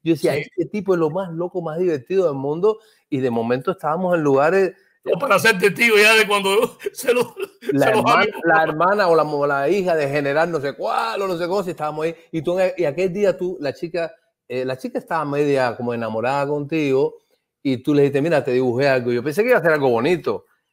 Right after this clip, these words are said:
Speaker 1: Y era una gallina con dos tetas, lo que le dijo a ti. Y aquella le dio un ataque de molestia.
Speaker 2: Naturaleza muerta.
Speaker 1: <laughs> Y entonces ahora yo digo, "¿Y cómo ese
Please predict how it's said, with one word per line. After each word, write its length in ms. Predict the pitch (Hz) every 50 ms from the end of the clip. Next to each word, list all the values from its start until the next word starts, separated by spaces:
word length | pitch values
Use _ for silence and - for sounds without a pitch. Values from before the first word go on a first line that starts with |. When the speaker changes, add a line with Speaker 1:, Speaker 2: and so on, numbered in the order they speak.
| _ _ _ _ _ _ _
Speaker 1:
Y 280 | - 156 147 143 143 139
era 440 | 139 135 147 139 123 110 101 - _ -
una 200 | 147 156 165 143
gallina 380 | 131 131 139 156 165 165 147
con 100 | 131 127 120
dos 140 | 123 120
tetas, 320 | - 123 110 98 - 95 98
lo 100 | 104 110
que 60 | 117
le 100 | 117 120
dijo 280 | 117 120 117 110 120 113
a 80 | 107
ti. 140 | - - - - _ _ _ _ _ _ _ _ _ _ _ _ _ _ _ _ _ _
Y 140 | - 170 147
aquella 400 | 131 123 - - 143 165 170 160
le 140 | 151 139 131
dio 200 | 135 139 143 165
un 180 | 180 175 175 156
ataque 960 | 139 135 127 120 127 - _ - 143 143 151 156 147 139 - - 160 151 143
de 100 | 147 147
molestia. 1000 | 135 127 127 127 135 143 156 160 151 - - _ - 160 143 143 147 147 147 147 - - - - _
Speaker 2:
Naturaleza 540 | - 311 269 233 214 208 208 226 233 220 214
muerta. 320 | 208 214 220 208 202 427 494 - - - - -
Speaker 1:
<laughs> 920 | 453 - 403 466 494 523 508 466 466 466 453 392 349 320 320 311 302 - - - 523 508 508 - 466 466 - - _ - - _ _ _ _
Y 140 | - 233 220
entonces 360 | 233 226 - 359 - - 294
ahora 160 | 277 285 277
yo 180 | 285 254 233 214
digo, 240 | 214 214 202 190 175
"¿Y 100 | 170 -
cómo 360 | - 285 339 381 403 381 427
ese 300 | 403 - - 254 214 180